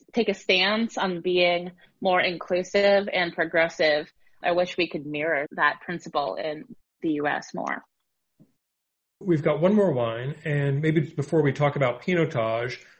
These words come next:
Speaker 2: we could talk about the winery, because this is one where, in this case, it is a hundred percent worker owned. This brand goes back to the late nineties when Charles Back from Fairview helped with government support to allow his workers to get a piece of property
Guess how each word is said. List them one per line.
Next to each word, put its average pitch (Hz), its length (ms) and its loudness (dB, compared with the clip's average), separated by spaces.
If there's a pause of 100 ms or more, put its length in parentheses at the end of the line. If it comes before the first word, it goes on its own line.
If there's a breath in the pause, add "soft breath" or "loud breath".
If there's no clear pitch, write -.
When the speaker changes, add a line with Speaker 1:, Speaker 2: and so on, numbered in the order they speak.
(160 soft breath)
Speaker 2:
we 143 80 -4
could 139 100 -2
talk 151 220 0
about 147 180 2
the 139 80 0
winery, 139 360 4
because 123 360 -4
this - 560 -2
is 131 200 -2
one 135 260 2
where, 127 180 2
in 127 80 -2
this 147 160 0
case, 135 240 2
it 123 120 -2
is 120 120 0
a 123 60 -4
hundred 180 300 0
percent 131 340 -2
worker 120 380 -6
owned. 113 300 -12 (960)
This 151 140 -6
brand 135 320 0
goes 135 200 2
back 127 300 0
to 131 140 0
the 123 180 -2
late 139 260 0
nineties 135 540 -2
when 117 280 -4
Charles 127 320 0
Back 127 300 -4
from 123 220 -6
Fairview 127 680 2 (460 soft breath)
helped 139 340 0 (120)
with 127 320 -4
government 127 320 0
support 127 520 -6
to 139 120 -2
allow 135 280 2
his 135 140 2
workers 123 380 -2
to 120 240 -4 (100)
get 151 140 2
a - 40 -2
piece 143 240 -2
of 127 100 -12
property 120 440 -2